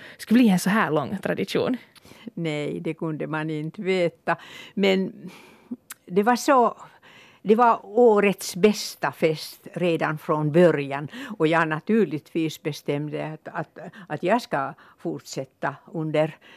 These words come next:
Speaker 2: eh, min, eh, period. Och, men jag är mycket lycklig och glad över att, att alla, eh, borgmästaren har varit, mm, r-, ha,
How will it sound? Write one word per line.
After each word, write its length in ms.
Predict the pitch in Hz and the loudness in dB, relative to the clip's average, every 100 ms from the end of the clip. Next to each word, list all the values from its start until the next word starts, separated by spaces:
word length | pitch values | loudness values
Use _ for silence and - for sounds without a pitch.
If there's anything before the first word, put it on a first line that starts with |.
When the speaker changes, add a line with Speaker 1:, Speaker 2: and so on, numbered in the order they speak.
| - - | -20 -20
Speaker 2:
eh, 220 | - 175 | -12 0
min, 340 | 202 170 135 - - - | 2 2 -2 -14 -20 -16
eh, 80 | 165 147 - - 214 196 - | -16 -16 -20 -20 -18 -16 0
period. 640 | 160 151 160 165 143 139 | 0 2 2 2 0 -4
Och, 360 | 143 156 170 175 | -4 -4 -6 -8
men 340 | - 220 220 | -4 0 2
jag 200 | 247 180 | 4 2
är 40 | 160 | 0
mycket 320 | 294 - 269 | -2 -2 -2
lycklig 640 | 269 - - 208 208 196 | -2 -4 -6 -2 -2 -2
och 180 | 214 196 | -6 -4
glad 440 | 226 277 175 147 156 | 2 4 4 2 0
över 280 | 170 170 | -2 -2
att, 340 | 202 214 _ - - | -4 -4 _ -16 -6
att 340 | 214 214 - - - - - | -6 -6 -12 -20 -20 -20 -18
alla, 440 | - 220 214 185 180 - 165 165 165 151 | 0 2 2 0 -2 -6 -10 -14 -14 -12
eh, 60 | |
borgmästaren 1040 | 190 175 170 180 185 180 175 - 170 175 175 | -12 -12 -8 -2 -2 -2 -6 -10 -8 -6 -2
har 200 | 190 180 | -2 0
varit, 520 | 190 175 170 _ - - _ _ - _ | 0 -2 -4 _ -20 -20 _ _ -20 _
mm, 340 | - 139 - - _ _ _ _ _ _ _ _ _ _ _ - - | -12 -12 -14 -20 _ _ _ _ _ _ _ _ _ _ _ -20 -8
r-, 180 | 175 - - - - - - | -6 -6 -10 -20 -20 -20 -12
ha, 80 | 202 | -10